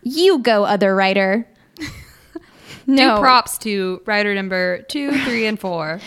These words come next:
Speaker 1: No, these are, like, big writers, or at least, at, at least the first one that I've checked is. So we have Scott Kosar. Um, he wrote The Machinist.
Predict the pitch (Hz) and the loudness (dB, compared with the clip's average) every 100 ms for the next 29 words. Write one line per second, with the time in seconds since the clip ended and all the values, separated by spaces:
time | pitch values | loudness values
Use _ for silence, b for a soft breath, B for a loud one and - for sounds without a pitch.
0 | B - 427 349 359 427 415 392 269 269 | B 0 0 2 0 0 0 0 -2 0
1 | 294 233 220 240 262 175 190 190 170 214 | 0 2 0 2 2 0 0 -2 -2 -2
2 | - 185 - _ _ - 170 208 202 190 | -2 -6 -8 _ _ -8 -6 -4 -4 -4
3 | 180 180 170 170 165 165 165 165 156 156 | -4 -4 -4 -4 -4 -6 -8 -6 -6 -6
4 | 190 - 220 202 220 240 233 - 233 262 | -8 -6 -4 -2 -2 -2 -2 -2 0 0
5 | - - 202 196 180 175 185 127 B B | -2 -4 -4 -2 -2 -2 -2 -6 B B
6 | B B B - - 185 196 - 240 240 | B B B -8 -4 -2 -2 -2 0 0
7 | 240 - 196 185 208 202 - - - - | 0 -2 -6 -2 0 0 -2 -8 -12 -14
8 | _ - 185 196 190 - 196 240 403 - | _ -12 -4 -2 -2 -2 -4 -2 -4 -8
9 | - | -20